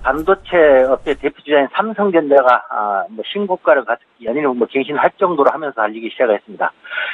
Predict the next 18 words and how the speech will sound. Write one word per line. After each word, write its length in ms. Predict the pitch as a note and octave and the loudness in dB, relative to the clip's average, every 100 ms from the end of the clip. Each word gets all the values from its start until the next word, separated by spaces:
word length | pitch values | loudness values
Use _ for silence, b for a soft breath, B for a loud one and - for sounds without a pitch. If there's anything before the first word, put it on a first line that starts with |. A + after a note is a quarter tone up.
| - - | -8 0
신성 300 | A#3+ A#3+ G#3 | 4 4 4
에프에이를 760 | C3+ - G3 F#3+ D#3 C#3 B2 A2+ | 0 0 2 4 4 4 4 2
최근에 200 | E3 D3 - | -4 -6 -6
추천드렸는데요. 720 | E3 D#3 C3 A#2+ A2+ G#2+ A2 | -4 -4 -2 -2 2 4 2
삼성전자는 800 | - A#3 A3+ G#3 F#3 D3+ C#3 D3+ | 0 -2 0 2 2 2 4 0
올해 480 | G#2 A#2+ D#3+ A#2 D3 - | 0 2 4 4 2 -2
반도체 420 | B2+ D3 F#3+ G3 | -6 -4 -2 -4
부문 240 | D#3+ D#3+ | -2 -4
설비 200 | D3+ F3 | -4 -4
투자에 540 | F3 _ E3+ B2+ A#2+ - _ _ _ B2 | -6 _ 4 6 6 4 _ _ _ -14
약 80 | - - | -10 -8
십이조 340 | G#3 F#3+ G3 | -8 0 2
이천억 460 | C#3+ C#3+ - G3 E3 | 2 -2 0 2 2
원을 180 | C#3+ B2 | 0 -4
투자할 260 | - D#3+ | -2 -2
것으로 280 | D3+ C#3 C3+ | 0 -4 -4
예상되는 420 | A2 C#3 B2 B2 A2 | -2 -2 -2 -2 2
가운데 480 | A2 A2+ G#2 G#2 | 0 0 -2 -2